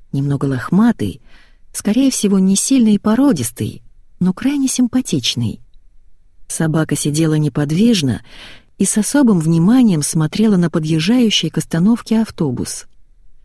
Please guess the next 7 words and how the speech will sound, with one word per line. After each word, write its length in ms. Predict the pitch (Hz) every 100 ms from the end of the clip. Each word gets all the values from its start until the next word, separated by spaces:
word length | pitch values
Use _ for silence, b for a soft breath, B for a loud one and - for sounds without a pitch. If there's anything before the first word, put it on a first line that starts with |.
| - - - - - - - -
Вообще, 500 | 180 180 - - 302
подруги 540 | - 175 165 254 185
вместо 360 | 151 156 151 160
прогулки 500 | - 160 185 180 -
по 100 | 156
любимому 560 | 160 175 180 160 151 147
городу 540 | 180 254 151 113 87